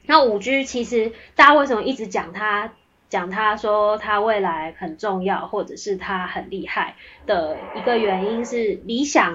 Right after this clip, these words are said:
的五G它会有三个很重要的特点，就是它的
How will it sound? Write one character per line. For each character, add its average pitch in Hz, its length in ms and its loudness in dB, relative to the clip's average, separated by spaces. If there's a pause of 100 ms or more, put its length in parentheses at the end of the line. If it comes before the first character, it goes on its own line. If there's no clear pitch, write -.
的 160 460 -6
五 180 180 -6
G 196 260 -4
它 202 200 -2
会 208 220 -2
有 - 420 -8
三 208 320 -2
个 170 180 -2
很 165 240 -10
重 196 240 -2
要 185 220 0
的 151 240 -10
特 - 360 -4
点， - 200 -10 (440)
就 240 80 -8
是 254 300 0 (220)
它 254 180 6
的 202 400 2